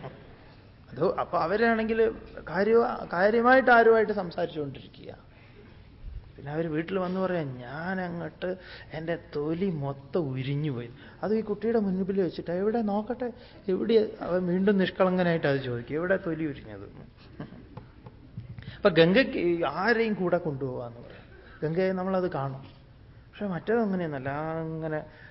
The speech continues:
കഴിയുന്നത്ര തനതായിട്ട് നിന്നുകൊണ്ട് കുറേ കഴിഞ്ഞാൽ പിന്നെ രക്ഷയൊന്നുമില്ല. എല്ലാവരെയും കൂട്ടി കൊണ്ടുപോകുന്ന ഒരു, ഒരു അമ്മയുടെ മാതൃഭാവമൊക്കെ കാണാന്ന് പറയാം.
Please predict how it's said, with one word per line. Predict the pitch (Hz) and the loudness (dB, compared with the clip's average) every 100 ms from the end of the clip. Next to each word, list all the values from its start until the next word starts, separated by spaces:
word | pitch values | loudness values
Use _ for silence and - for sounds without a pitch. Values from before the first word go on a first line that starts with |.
| - - - | -18 -12 -4
കഴിയുന്നത്ര | 147 156 156 139 147 143 139 - - - - - - | -2 0 -2 -2 -2 -2 -2 -6 -20 -20 -18 -14 -6
തനതായിട്ട് | 139 143 147 143 139 139 | -2 2 2 2 0 -2
നിന്നുകൊണ്ട് | 127 131 135 120 117 143 180 - - - - - | -2 0 0 0 -2 -8 -10 -14 -20 -20 -20 -16
കുറേ | 104 113 156 | -8 2 2
കഴിഞ്ഞാൽ | 196 196 202 | 4 2 2
പിന്നെ | 208 208 196 190 180 | 0 2 2 2 2
രക്ഷയൊന്നുമില്ല. | 160 147 156 135 120 110 113 107 - - - - - - - - - - - - - - - - - - - - - | 0 -2 -2 -4 -6 -12 -16 -18 -20 -20 -16 -12 -10 -12 -16 -18 -20 -20 -20 -20 -20 -20 -20 -20 -20 -20 -20 -20 -18
എല്ലാവരെയും | 139 156 170 160 156 151 | -10 -2 0 0 -4 -6
കൂട്ടി | 139 139 | -6 -4
കൊണ്ടുപോകുന്ന | 143 131 123 123 123 127 | -4 -2 -4 -2 -4 -4
ഒരു, | 139 151 143 143 - - | -6 -4 -6 -8 -16 -4
ഒരു | 190 | 2
അമ്മയുടെ | 180 180 196 214 214 190 | 2 2 2 4 6 6
മാതൃഭാവമൊക്കെ | 147 139 147 175 180 160 120 117 113 110 - | 4 2 2 4 2 0 0 -2 -4 -8 -10
കാണാന്ന് | 98 101 110 | -14 -14 -18
പറയാം. | - - - | -20 -20 -20